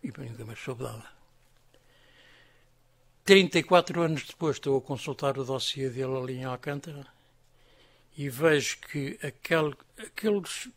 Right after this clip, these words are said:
aquilo nem era um louvor, aquilo era uma carta que eu mandei para o Comandante Naval. Tinha sido confirmado pelo Almirante Comandante Naval, tinha sido publicada aqui na Ordem da Armada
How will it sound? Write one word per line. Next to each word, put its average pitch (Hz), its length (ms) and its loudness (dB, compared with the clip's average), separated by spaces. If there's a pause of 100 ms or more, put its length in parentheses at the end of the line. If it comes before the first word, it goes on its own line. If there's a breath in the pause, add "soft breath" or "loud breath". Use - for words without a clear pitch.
(140)
aquilo 262 280 4
nem 226 160 4
era 180 120 4
um 165 80 2
louvor, 143 480 2
aquilo 123 280 -10
era 131 240 -4
uma 139 340 -4
carta 143 380 0
que - 100 -14
eu 113 60 -10
mandei 120 260 -10
para 117 140 -12
o - 20 -10
Comandante 117 300 -12
Naval. 113 280 -16 (1600 soft breath)
Tinha 165 260 4
sido 123 640 2 (260)
confirmado 147 840 0
pelo 131 240 -2
Almirante 127 420 -6
Comandante 113 380 -10
Naval, 143 340 -6 (840 soft breath)
tinha 160 240 2
sido - 240 0
publicada 131 640 0
aqui 131 240 -8
na 123 120 -4
Ordem 117 280 -4
da 123 100 -4
Armada 147 500 -8